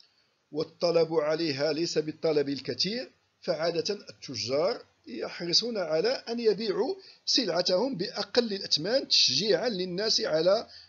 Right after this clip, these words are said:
اقتنائها وشرائها. إذن الذي يهمنا وهو أن الاستقراء نوعان، الأول يسمى الاستقراء التام والكامل، ويسمى أيضًا بالاستقراء اليقيني، وخاصيته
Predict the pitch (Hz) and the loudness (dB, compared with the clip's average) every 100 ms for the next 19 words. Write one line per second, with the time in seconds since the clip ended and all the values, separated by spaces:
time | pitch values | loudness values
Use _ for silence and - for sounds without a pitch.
0 | _ 226 - 190 180 196 156 143 196 185 | _ -8 -4 -2 0 -2 -2 0 2 2
1 | 147 214 - - - 180 160 110 87 _ | 4 4 2 -2 2 2 0 -4 -12 _
2 | _ _ _ - - _ 170 180 196 190 | _ _ _ -20 -20 _ -2 0 0 -2
3 | 175 165 180 180 143 151 135 208 220 175 | 2 2 4 2 2 0 -4 2 4 4
4 | 165 175 147 143 135 - 147 151 147 143 | 4 -2 -2 0 0 -2 -4 -4 -4 -4
5 | 120 117 127 185 233 - _ _ - 127 | -4 -2 2 2 0 -6 _ _ -14 -8
6 | - 196 196 170 165 156 180 170 160 151 | 2 4 4 2 0 0 0 0 0 0
7 | - 139 143 - - 147 156 - - 170 | -2 -2 0 -2 -4 -4 -6 -6 0 2
8 | 156 117 117 _ _ 131 120 - 135 127 | 2 0 -6 _ _ -12 -10 0 4 4
9 | 143 226 - _ _ _ 147 156 151 170 | 2 -4 -6 _ _ _ 0 0 0 -2
10 | 156 175 190 170 165 139 113 - _ 120 | -2 -2 0 4 4 2 -2 -12 _ -6
11 | 143 143 - 147 139 151 131 123 - 117 | -2 0 0 -2 -4 -6 -4 -6 -4 -4
12 | 135 240 - - - - 147 151 175 220 | -4 -6 -12 -20 -20 -2 0 2 4 4
13 | - 190 196 180 160 220 - | 2 0 0 0 -2 -2 -4